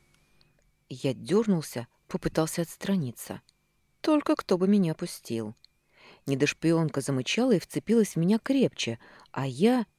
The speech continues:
не железный я. Когда предлагают с таким обжигающим жаром, как устоять?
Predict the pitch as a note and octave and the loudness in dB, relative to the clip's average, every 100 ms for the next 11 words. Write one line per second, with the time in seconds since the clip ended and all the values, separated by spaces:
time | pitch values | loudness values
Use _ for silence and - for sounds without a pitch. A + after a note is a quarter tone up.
0 | _ _ _ _ C3 B2+ B2+ B2+ C#3 C3 | _ _ _ _ -10 -6 -4 0 2 4
1 | C#3 F3 A3+ A#3+ A#3 A3 A2 - _ _ | 2 6 4 6 4 2 2 -10 _ _
2 | _ _ _ - _ - D3+ D3 G3 D#3 | _ _ _ -20 _ 2 2 4 2 2
3 | D#3 F3 E3+ B3 E3 - D#3+ - A3+ E3+ | 4 4 6 4 4 0 -2 4 4 4
4 | D3+ D#3+ A#3+ E3 - C#3 C3+ G3 D4 C4 | 2 2 4 4 2 -2 0 2 4 4
5 | B2 _ _ _ _ - D#4 - - - | 2 _ _ _ _ 2 2 2 -6 2
6 | G3+ C#4+ C#3+ - | 2 4 0 -4